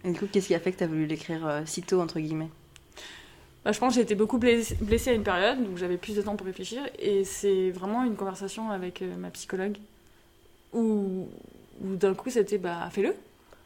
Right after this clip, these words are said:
Speaker 2: Ok. <laughs>
Speaker 1: Ok, j'ai
Speaker 2: Pourquoi
Speaker 1: le droit.
Speaker 2: pas ?
Speaker 1: <laughs> C'est
Speaker 2: Non,
Speaker 1: bon.
Speaker 2: j'ai vraiment eu envie de découvrir autre chose. Il y a une période où je voulais faire autre chose. Mais
Speaker 1: Hmm.
Speaker 2: c'était pas, j'en ai marre du tennis, je veux plus jouer au tennis. C'est,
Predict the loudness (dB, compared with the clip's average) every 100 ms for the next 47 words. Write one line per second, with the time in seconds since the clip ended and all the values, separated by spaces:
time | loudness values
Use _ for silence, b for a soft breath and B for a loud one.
0 | -20 -20 -8 4 6 6 8 8 6 4
1 | 2 2 8 10 12 12 12 10 12 12
2 | 12 12 12 12 12 12 12 12 12 12
3 | 10 6 8 6 6 6 4 2 2 0
4 | -2 -4 0 0 0 -2 -2 -2 0 0
5 | -2 -4 -6 -6 -4 -4 -2 -2 -2 -2
6 | -2 -4 -4 -12 B B -2 0 2 8
7 | 8 6 2 4 4 4 -2 -2 0 0
8 | 0 0 2 -2 0 -2 -2